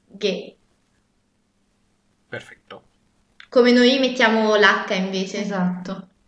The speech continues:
Speaker 3: È un, mettono un H praticamente.
Speaker 1: Esatto, la U è come, ha la stessa funzione dell'H per noi.
Speaker 2: Perfetto. Dopo c'è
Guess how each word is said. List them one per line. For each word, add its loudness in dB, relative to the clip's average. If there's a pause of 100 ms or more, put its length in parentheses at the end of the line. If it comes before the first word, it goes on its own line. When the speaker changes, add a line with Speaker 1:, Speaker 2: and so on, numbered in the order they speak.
(420)
Speaker 3:
È -10
un, -12
mettono -6
un -2
H -6
praticamente. -10
Speaker 1:
Esatto, -14
la -4
U 0
è -2
come, -4
ha -6
la -4
stessa -10
funzione -8
dell'H -6
per -10
noi. -10 (920)
Speaker 2:
Perfetto. -16 (380)
Dopo -4 (500)
c'è -2